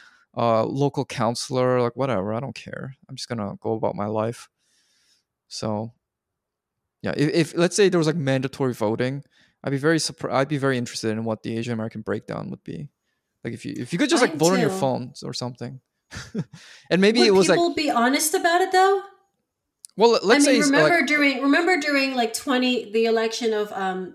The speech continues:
Speaker 2: twenty sixteen, where they, like, tons of people said that they were gonna vote for Hillary, but that's not what actually happened at the polls.
Speaker 1: Right. So I would say, let, let's say there's some
Speaker 2: So are
Speaker 1: technology that
Speaker 2: people
Speaker 1: could
Speaker 2: telling the truth? Because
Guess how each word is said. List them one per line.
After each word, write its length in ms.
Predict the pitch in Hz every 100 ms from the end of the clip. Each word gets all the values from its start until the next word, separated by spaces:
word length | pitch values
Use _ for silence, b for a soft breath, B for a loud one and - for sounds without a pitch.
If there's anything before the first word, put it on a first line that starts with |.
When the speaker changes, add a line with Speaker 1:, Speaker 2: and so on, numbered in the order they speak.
| -
Speaker 2:
twenty 280 | - 226 214
sixteen, 840 | - 196 - - 269 196 120 - B B B B
where 140 | 208 208
they, 260 | 196 185
like, 280 | 185 180 -
tons 400 | - 277 285 277
of 100 | 247
people 300 | - 254 226
said 180 | 226 214
that 100 | 208
they 80 | 196
were 120 | 190
gonna 200 | 185 180
vote 320 | 190 202 -
for 80 | 190
Hillary, 600 | 175 220 233 165 165 170 b b _ _
but 160 | 214 214
that's 260 | 202 202 202
not 260 | 214 196
what 100 | 202
actually 340 | 196 208 202 185
happened 320 | 202 196 196
at 100 | 180
the 60 |
polls. 640 | - 196 214 285 - - _ _ _ _ _ _ _ -
Speaker 1:
Right. 240 | 170 147 -
So 420 | - 165 160 156
I 260 | - 147 160
would 300 | 160 156 -
say, 580 | 156 143 139 139 139
let, 240 | 110 139 127
let's 160 | 147 -
say 80 |
there's 140 | 156 151
some 140 | 147
Speaker 2:
So 300 | - 151 143
are 100 | 135
Speaker 1:
technology 140 | 135 139
that 60 |
Speaker 2:
people 80 | 285
Speaker 1:
could 80 | 285
Speaker 2:
telling 280 | 285 277 254
the 60 |
truth? 420 | 233 269 311 415 -
Because 420 | 262 254 233